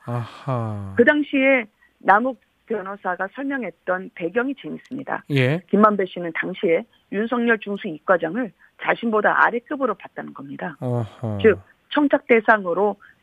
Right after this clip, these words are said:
Speaker 2: 삼을 만한 필요가 없었다는 거죠.
Speaker 1: 음.
Speaker 2: 그런데 이렇게 중요한 팩트와 관련된 진술을 쏙 빼놓고
Speaker 1: 음흠.
Speaker 2: 마치 윤석열 후보가 그 당시에 누군가로부터 청탁을 받은 것처럼 분위기를 피운 뒤에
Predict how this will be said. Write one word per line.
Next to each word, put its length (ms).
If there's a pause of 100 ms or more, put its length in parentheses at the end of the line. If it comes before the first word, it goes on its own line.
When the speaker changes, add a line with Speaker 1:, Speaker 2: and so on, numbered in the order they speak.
Speaker 2:
삼을 240
만한 260
필요가 300
없었다는 500
거죠. 320
Speaker 1:
음. 460
Speaker 2:
그런데 340 (260)
이렇게 360
중요한 640 (100)
팩트와 400
관련된 480
진술을 420
쏙 220
빼놓고 540
Speaker 1:
음흠. 380
Speaker 2:
마치 440 (220)
윤석열 460
후보가 560 (260)
그 100
당시에 440
누군가로부터 580
청탁을 440
받은 340
것처럼 500 (200)
분위기를 440
피운 400
뒤에 400